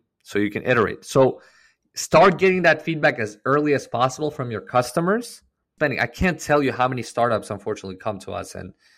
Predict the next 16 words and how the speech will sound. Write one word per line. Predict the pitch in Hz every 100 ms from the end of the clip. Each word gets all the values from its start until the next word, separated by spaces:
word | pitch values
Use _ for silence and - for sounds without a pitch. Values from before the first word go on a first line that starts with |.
| _ _ _ _
you | - 98
know, | - -
spends | - 117 101 - - _ -
hundreds | - 151 147 127
of | 113 -
thousands | 110 107 104
of | 95
dollars | 98 107 135 139
just | - 110
to | 104
find | - 98 98
out | 101 127 - _ _
the | -
idea | 98 101 95
was | 90
off, | 92 87 -